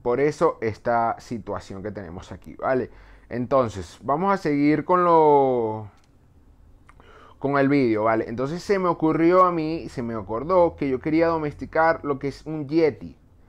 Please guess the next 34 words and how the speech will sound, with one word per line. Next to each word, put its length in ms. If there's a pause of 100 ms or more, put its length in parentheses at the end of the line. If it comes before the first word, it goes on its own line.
(280)
¿vale? 480
Entonces 680
lo 140
voy 140
a 60
intentar 440
hacerlo 420
acá 300
en 80
mi 80
mundo 240
en 80
solitario. 540
¿Y 60
cómo 200
lo 120
voy 120
a 60
hacer? 340
Pues 140
me 80
voy 180
a 40
llevar 260
mi 140
lobo 500 (760)
y, 640 (120)
y 180
un 260
Gentavis 640
y 100
vamos 320
a 80
ir 260